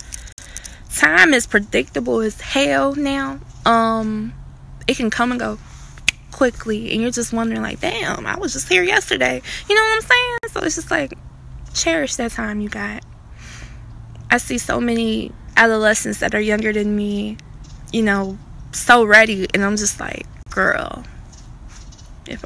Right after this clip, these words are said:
only you knew half of the stuff that I've learned and other people have learned that are older than me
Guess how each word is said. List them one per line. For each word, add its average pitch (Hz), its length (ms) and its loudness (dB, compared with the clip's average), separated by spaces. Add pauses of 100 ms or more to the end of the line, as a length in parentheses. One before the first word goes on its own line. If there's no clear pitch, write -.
only 294 380 2
you 277 380 0
knew 233 880 2 (500)
half 143 280 4
of - 60 -2
the 247 100 4
stuff 240 260 2
that - 200 2
I've 220 240 6
learned 226 320 2
and 214 140 0
other 220 220 2
people 226 240 -4
have 214 160 0
learned 208 200 0
that 208 120 0
are 202 100 0
older 208 240 2
than 214 180 0
me 214 240 -2